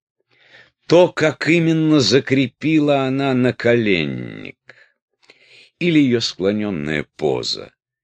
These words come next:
или долгое затворничество Орландо, или естественное притяжение полов, или бургундское, или огонь в камине, можно винить любое из названных обстоятельств. Ведь что-то, разумеется,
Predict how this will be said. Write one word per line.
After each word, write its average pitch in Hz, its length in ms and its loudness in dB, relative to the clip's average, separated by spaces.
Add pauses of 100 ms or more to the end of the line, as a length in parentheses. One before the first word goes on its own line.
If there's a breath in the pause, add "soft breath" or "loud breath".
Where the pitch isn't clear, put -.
или 87 220 -6
долгое 65 460 -4
затворничество 64 1080 -10
Орландо, 62 600 -10 (480 soft breath)
или 98 200 0
естественное 87 920 -2
притяжение 80 800 -8
полов, 65 440 -6 (520 soft breath)
или 98 180 0
бургундское, 71 1120 -6
или 131 240 2
огонь 123 580 4
в - 80 -12
камине, 127 480 0
можно 127 320 0
винить 131 400 -2
любое 117 440 2
из 80 160 -4
названных 76 520 -8
обстоятельств. 65 880 -10 (380 loud breath)
Ведь 76 180 -4
что-то, - 560 -4
разумеется, 67 600 -8